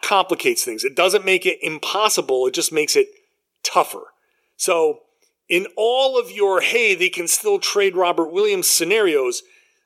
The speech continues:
this season, remember he's still a poison pill contract. So the other team, when they're trying to match salaries and you're trying to say, "Hey, does this work?"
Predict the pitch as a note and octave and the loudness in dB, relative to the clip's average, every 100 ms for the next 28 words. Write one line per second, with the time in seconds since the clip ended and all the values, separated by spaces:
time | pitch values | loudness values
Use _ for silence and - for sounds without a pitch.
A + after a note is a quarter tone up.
0 | _ B2 B2 C3 D#4 - - - C3+ A2 | _ -20 -14 -2 0 2 0 -2 -4 -6
1 | A2+ A2+ C#3 _ _ _ _ _ _ C3+ | -6 -8 -12 _ _ _ _ _ _ -2
2 | E3 G3+ B3 A3+ D#3+ F#3 - G#3 F#3 E3 | 0 2 2 0 -2 0 0 2 2 0
3 | - F#3+ F#3 E3+ D#3 F3+ E3+ - A#2+ G#2+ | 0 2 2 0 0 2 2 2 -4 -4
4 | G#2+ G#2+ - _ _ _ - - E3+ D3+ | -12 -16 -20 _ _ _ -14 -2 2 4
5 | C#3+ C#3 - _ _ _ _ _ - F3+ | 4 0 -4 _ _ _ _ _ -4 0
6 | B3+ A#3+ A3 A3 A3 - _ _ _ _ | 0 0 0 0 -2 -8 _ _ _ _
7 | _ E3+ E3+ F#3+ F3 - A3 G#3+ G3+ F#3+ | _ -2 0 0 0 0 0 2 2 0
8 | - G#3 G3 E3+ E3 D#3 D3+ - E3+ E3+ | 0 0 2 2 0 -2 -4 -4 -2 -2
9 | D#3+ E3 D#3 D#3+ C#3+ C#3 D#3 B2+ D3 E3 | 0 0 2 0 0 -2 -6 -4 0 2
10 | C3+ - | 0 -6